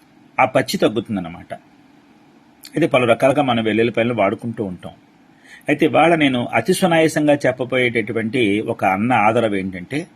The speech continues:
వెల్లుల్లిపాయ కారప్పొడి అనమాట. కారప్పొడి అన్నానని పొడి పొడిలాడుతూ ఉండదు, ముద్దగానే ఉండదు, దాని పేరు కారప్పొడి అంతే. అతి సునాయాసం నాన్న, ఇంట్లో ఉండే ద్రవ్యాలతో అన్నీ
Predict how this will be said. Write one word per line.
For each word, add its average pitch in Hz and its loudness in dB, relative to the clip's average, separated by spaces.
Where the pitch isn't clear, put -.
వెల్లుల్లిపాయ 143 2
కారప్పొడి 143 0
అనమాట. 85 -14
కారప్పొడి 123 2
అన్నానని 147 2
పొడి 117 2
పొడిలాడుతూ 127 0
ఉండదు, 123 -2
ముద్దగానే 117 0
ఉండదు, 135 -2
దాని 117 2
పేరు 120 0
కారప్పొడి 92 -4
అంతే. 90 -12
అతి 120 0
సునాయాసం 147 4
నాన్న, 107 -2
ఇంట్లో 123 2
ఉండే 135 4
ద్రవ్యాలతో 120 2
అన్నీ 117 -2